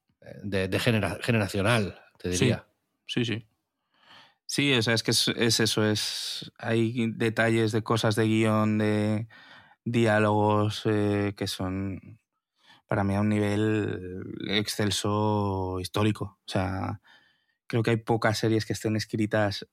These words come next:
Speaker 2: que tengan diálogos tan, tan bien escritos porque son mordaces, hay muchísima ironía, hay, eh, siempre como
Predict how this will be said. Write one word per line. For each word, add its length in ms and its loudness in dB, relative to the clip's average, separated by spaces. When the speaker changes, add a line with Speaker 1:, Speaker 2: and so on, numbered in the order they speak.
Speaker 2:
que 100 -8
tengan 300 2
diálogos 520 4
tan, 380 -2
tan 500 0
bien 320 2
escritos 360 2
porque 220 2
son 180 2
mordaces, 580 4
hay 280 2
muchísima 600 2
ironía, 640 2
hay, 880 2
eh, 280 -4
siempre 580 2
como 680 2